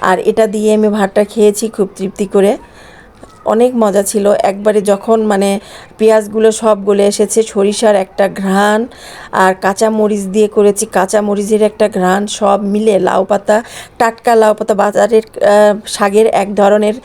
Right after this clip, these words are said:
আহ, সেন্ট হয়, আর গাছ থেকে তুলে নিয়ে এসেই সেই শাক দিয়ে করলে মানে শাকগুলো মনে হচ্ছে কি এত সফট হয়ে গেছে। এক একটা মাছের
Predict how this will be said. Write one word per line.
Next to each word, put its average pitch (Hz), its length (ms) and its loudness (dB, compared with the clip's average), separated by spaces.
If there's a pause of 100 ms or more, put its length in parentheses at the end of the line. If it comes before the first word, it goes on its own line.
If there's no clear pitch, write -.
(220)
আহ, 190 140 2
সেন্ট 254 420 0
হয়, 240 300 2
আর 208 300 0
গাছ 208 260 -2 (100)
থেকে 233 200 -2
তুলে 226 280 -2
নিয়ে 226 260 0
এসেই 226 380 2 (340)
সেই 233 280 0
শাক 220 280 0
দিয়ে 214 240 0
করলে 226 440 0
মানে 202 220 0
শাকগুলো 233 540 0
মনে 247 240 2
হচ্ছে 269 240 0
কি 247 140 -2
এত 208 220 -2
সফট 240 440 -4
হয়ে 269 160 2
গেছে। 247 440 0 (540)
এক 220 200 -2
একটা 233 460 0
মাছের 220 360 0